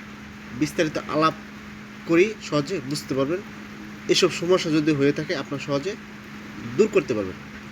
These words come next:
প্রথমত যে জিনিসটা বলছে দৃষ্টিশক্তি। অনেকে দেখবেন কম বয়সে চোখে কমে যায়, মানে, চোখে দেখাটা কমে যায়, মানে, চোখে দেখে না।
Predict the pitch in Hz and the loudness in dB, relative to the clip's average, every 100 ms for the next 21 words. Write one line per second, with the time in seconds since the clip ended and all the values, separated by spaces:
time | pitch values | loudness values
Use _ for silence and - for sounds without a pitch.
0 | - 180 185 175 160 170 165 160 165 156 | -2 0 2 2 4 4 4 2 2 2
1 | 156 156 123 175 175 151 113 - 95 - | 0 -2 0 0 0 -2 -4 -6 -12 -12
2 | - - - - - 170 185 151 156 143 | -14 -14 -14 -6 2 2 4 2 2 4
3 | 180 208 - - - - - - - 202 | 2 0 -8 -14 -14 -14 -14 -10 4 6
4 | 202 151 160 160 202 202 190 165 147 175 | 6 6 6 6 2 0 -2 -4 -2 2
5 | 170 110 120 131 131 - 151 - 160 117 | 2 2 0 2 2 2 0 2 2 0
6 | 104 - 147 151 156 175 175 165 135 95 | 0 4 4 4 -2 -2 0 2 2 -2
7 | 98 120 123 - 160 151 123 131 - 95 | -4 -4 -4 -4 -2 0 0 0 -2 -8